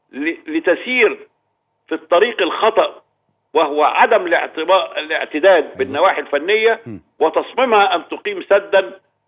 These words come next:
Speaker 1: آه، كبيرا جدا يخالف المتطلبات الفنية، آه، آه، اللازمة.
Speaker 2: مم.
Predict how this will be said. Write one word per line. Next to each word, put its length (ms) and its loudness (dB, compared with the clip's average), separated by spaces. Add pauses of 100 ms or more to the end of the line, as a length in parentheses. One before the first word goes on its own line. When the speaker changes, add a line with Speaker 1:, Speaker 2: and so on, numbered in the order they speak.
(160)
Speaker 1:
آه، 160 -4
كبيرا 480 2
جدا 600 -2 (140)
يخالف 580 0 (600)
المتطلبات 920 -2 (120)
الفنية، 680 -2 (180)
آه، 180 -4
آه، 200 -2
اللازمة. 360 -4 (220)
Speaker 2:
مم. 120 -18